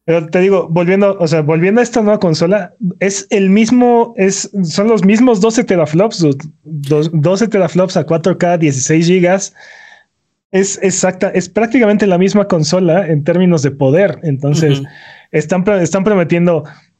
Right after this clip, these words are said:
Speaker 1: una arquitectura más eficiente, menos consumo de energía, este, eh, prometen mejor conectividad inalámbrica, por ejemplo, Wi-Fi seis E,
Speaker 2: Ujú.
Speaker 1: u-, u-, un puerto U S B tipo C,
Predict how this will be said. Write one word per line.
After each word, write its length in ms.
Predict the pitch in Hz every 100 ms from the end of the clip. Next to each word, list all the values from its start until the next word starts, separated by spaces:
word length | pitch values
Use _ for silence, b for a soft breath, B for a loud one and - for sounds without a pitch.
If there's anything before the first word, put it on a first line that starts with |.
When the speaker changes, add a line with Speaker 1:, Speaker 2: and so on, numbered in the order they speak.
| _
Speaker 1:
una 180 | 165 190
arquitectura 500 | 185 170 151 151 165
más 200 | 156 147
eficiente, 960 | 165 185 - 214 202 202 190 190 185 175
menos 300 | 151 151 156
consumo 420 | 151 143 151 151
de 60 |
energía, 760 | 151 151 147 151 190 180 175 175 B B B B _
este, 1300 | - 151 143 139 135 - 131 131 131 127 127 127 127 131 B B B B _
eh, 480 | 156 156 151 151 160
prometen 440 | 156 165 170 170 185
mejor 380 | 160 156 180 185
conectividad 540 | 208 185 - 151 156
inalámbrica, 680 | 180 160 139 175 170 151 139
por 160 | 117 127
ejemplo, 420 | 147 139 131 123
Wi-Fi 420 | 127 156 160 156
seis 400 | 139 156 147 143 -
E, 400 | 156 170 185 185 B
Speaker 2:
Ujú. 360 | 160 151 143 139 165
Speaker 1:
u-, 160 | 160 175
u-, 320 | 151 156 156 156
un 520 | 160 151 147 143 131
puerto 340 | 156 151 147 143
U 140 | 143
S 240 | 147 151
B 200 | 131 135 139
tipo 320 | 139 - 123
C, 560 | - 165 175 180 180